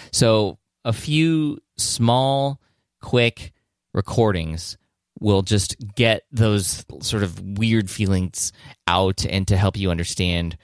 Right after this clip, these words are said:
uh, what it's gonna be like just to start. Secondly, I would, I would say go live on Facebook.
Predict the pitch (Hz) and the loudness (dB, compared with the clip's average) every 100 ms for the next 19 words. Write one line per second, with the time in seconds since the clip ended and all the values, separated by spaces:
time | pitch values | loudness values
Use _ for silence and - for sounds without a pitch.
0 | _ _ - 82 90 95 - 101 90 90 | _ _ -2 -2 2 0 0 -2 -2 -2
1 | 87 73 82 - 90 80 - 78 64 - | -2 -2 -2 -4 -6 -6 -4 -4 -4 -8
2 | _ _ _ - _ - 202 226 120 95 | _ _ _ -20 _ -2 0 0 0 2
3 | 90 90 90 - 92 90 87 95 90 87 | 2 0 -2 -4 -4 -4 -2 -2 0 -2
4 | - _ _ _ _ _ - 110 127 160 | -6 _ _ _ _ _ 0 2 4 2
5 | 135 117 117 104 90 - 95 - - - | 2 2 2 0 -2 -2 -4 -4 -12 -16
6 | - | -20